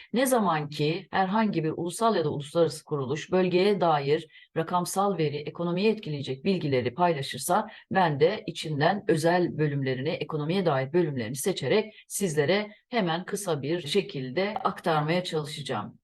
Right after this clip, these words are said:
İlk grafiğimiz deprem ili nüfus yapısıyla ilgili olarak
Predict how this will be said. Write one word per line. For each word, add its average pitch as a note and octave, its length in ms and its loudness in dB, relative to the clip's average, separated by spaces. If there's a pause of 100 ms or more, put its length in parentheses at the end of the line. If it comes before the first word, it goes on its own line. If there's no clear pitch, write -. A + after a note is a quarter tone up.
İlk - 260 -2
grafiğimiz F3+ 1000 2
deprem G#3+ 380 4
ili F3+ 240 0
nüfus G#3+ 300 -2
yapısıyla E3+ 500 0
ilgili C3+ 400 -4
olarak B2 420 0